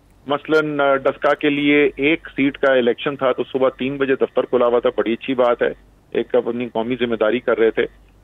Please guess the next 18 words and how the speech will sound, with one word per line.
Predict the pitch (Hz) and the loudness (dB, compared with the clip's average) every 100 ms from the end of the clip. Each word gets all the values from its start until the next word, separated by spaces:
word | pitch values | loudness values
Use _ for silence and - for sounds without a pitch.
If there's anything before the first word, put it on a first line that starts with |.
| - | -2
लेकिन | 143 | -2
सेनेट | 139 - 139 175 | -4 -2 -2 0
का | 196 | 2
इलेक्शन, | 156 135 - 147 | 2 2 0 -6
जहाँ | 139 135 | -2 -2
पूरे | 135 131 139 160 | -2 -2 0 0
पाकिस्तान | - _ - 127 127 - 123 139 | -2 _ -2 -2 -2 -4 -4 -4
की | 147 151 143 | -4 -6 -6
सेनेट | - 123 143 | -4 -2 -2
का | - 143 135 | 0 2 2
चेयरमैन | 135 _ - 131 131 147 | -2 _ -2 -2 -2 -2
का | 139 | 0
इलेक्शन | 117 110 170 | 0 -2 -2
होने | 170 139 | -2 -2
जा | 110 104 | 0 2
रहा | 101 | 2
था, | 98 104 - _ - - - 120 | 0 -4 -6 _ -20 -20 -14 -2
अ, | 127 131 135 | 2 4 2